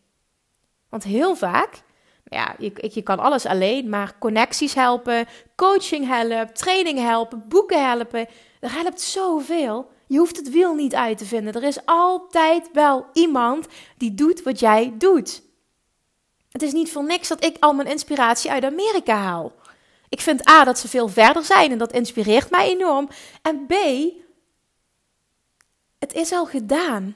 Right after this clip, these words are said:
Het wordt al gedaan. Gooi er je eigen sausje overheen en je hoeft het wiel niet meer uit te vinden. Je bent gek als je alles zelf meent te doen. Wil ik daarmee zeggen dat mijn content niet mijn content is? Absoluut wel. Alles is mijn content. Want ik bereid niks voor. Ik ga nu gewoon praten tegen jullie. Er staat niks op papier.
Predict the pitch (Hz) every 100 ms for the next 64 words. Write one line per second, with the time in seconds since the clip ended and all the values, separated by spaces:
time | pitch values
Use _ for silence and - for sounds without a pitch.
0 | _ 247 254 214 330 - 339 285 - 226
1 | 302 359 233 214 330 370 330 262 294 269
2 | 240 - 453 453 247 233 226 220 254 349
3 | 359 240 240 453 294 202 190 196 180 190
4 | 180 180 170 - _ _ _ _ _ _
5 | - 277 330 - - 587 - 214 208 226
6 | - - 226 208 - 220 - 254 208 208
7 | 208 196 185 190 180 185 _ _ _ _
8 | _ _ _ _ _ 277 349 349 302 285
9 | 285 277 269 254 247 233 302 285 226 220
10 | 202 202 370 415 214 190 190 - - 190
11 | 196 254 339 196 339 277 247 196 190 185
12 | 180 - - 208 - 208 - 190 202 220
13 | 214 233 - 269 311 349 - 240 233 277
14 | 269 269 254 - 381 349 - 302 302 285
15 | 254 233 226 214 262 359 349 294 294 294